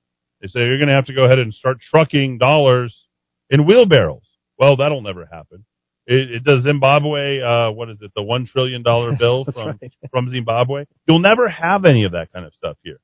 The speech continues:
Speaker 1: It'll just be all on your card, and you will not be able to afford a single thing, because the government, if this continues at this rate, will likely own you. They've already told you what you can and can't do, where you can and can't go, what you, who you will be with and what you will not be with,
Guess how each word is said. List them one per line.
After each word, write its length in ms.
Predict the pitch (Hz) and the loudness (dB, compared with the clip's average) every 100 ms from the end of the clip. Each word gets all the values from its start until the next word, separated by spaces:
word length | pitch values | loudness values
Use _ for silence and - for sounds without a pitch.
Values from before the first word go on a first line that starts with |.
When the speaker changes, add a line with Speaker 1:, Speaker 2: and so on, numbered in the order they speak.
| _ _ | _ _
Speaker 1:
It'll 140 | 135 139 | 2 2
just 280 | 180 196 | 2 0
be 160 | 208 190 | -4 -12
all 420 | - 143 156 165 | 0 4 6 4
on 200 | 131 135 | 2 0
your 120 | 127 | -2
card, 420 | 113 135 139 151 143 _ - | -4 2 4 4 2 _ -6
and 140 | 107 | -4
you 200 | 107 151 | -4 -8
will 140 | 165 135 | -8 -2
not 260 | 131 139 | 0 0
be 160 | 139 131 | -2 -4
able 160 | 131 127 | -2 -4
to 80 | |
afford 320 | 117 - 131 120 | -10 -10 -8 -8
a 60 | |
single 360 | - 131 120 104 | -8 -8 -8 -8
thing, 360 | 135 117 98 92 _ _ | -4 -2 -2 -6 _ _
because 240 | 131 139 131 | -2 0 0
the 80 | |
government, 520 | 135 151 170 151 131 127 | 2 2 2 0 -4 -6
if 120 | 123 | -16
this 140 | 147 131 | -16 -14
continues 600 | 135 - 170 156 123 113 | -12 -8 -6 -6 -6 -8
at 100 | 120 | -6
this 180 | 120 - | -6 0
rate, 300 | 131 120 - _ _ | 0 0 -6 _ _
will 120 | 135 | -10
likely 380 | 170 202 190 165 135 | -8 -8 -8 -6 0
own 200 | 165 180 | 2 2
you. 160 | 117 90 | -2 -6
They've 160 | 131 | -6
already 300 | 160 214 247 | -2 -2 -2
told 380 | 180 - 233 196 | -4 0 0 0
you 280 | 156 147 139 _ - | -4 -4 -6 _ -10
what 120 | 165 | -8
you 120 | 160 | -8
can 320 | - 196 196 | -10 -8 -6
and 120 | 196 175 | -6 -6
can't 220 | 170 139 | -6 -2
do, 140 | 156 | -4
where 160 | 123 135 | -4 -4
you 140 | 139 | -4
can 280 | - 185 196 | -4 -4 -4
and 160 | 180 - | -6 -4
can't 240 | 165 151 | -2 0
go, 240 | 156 123 - _ - | 0 0 -2 _ 2
what 180 | 170 | 2
you, 240 | 165 165 156 | 2 -4 -2
who 100 | 170 | -2
you 120 | 196 180 | -2 -4
will 140 | 160 | -6
be 220 | 139 208 | -8 -6
with 260 | 214 214 190 | 0 0 0
and 120 | 170 | -4
what 140 | 147 147 | -6 -4
you 100 | 143 | -4
will 120 | 151 | -2
not 240 | 160 170 | -2 -2
be 160 | 175 160 | -4 -4
with, 160 | 165 | -2